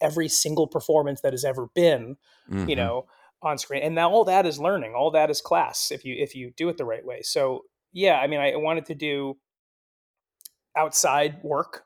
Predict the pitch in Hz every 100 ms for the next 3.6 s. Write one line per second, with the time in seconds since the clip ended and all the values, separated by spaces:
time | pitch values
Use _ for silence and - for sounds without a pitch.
0 | _ 147 143 135 131 131 - 147 127 131
1 | 139 143 - - - 143 135 127 143 214
2 | - - - - 262 330 135 - 214 247
3 | - 185 143 131 170 -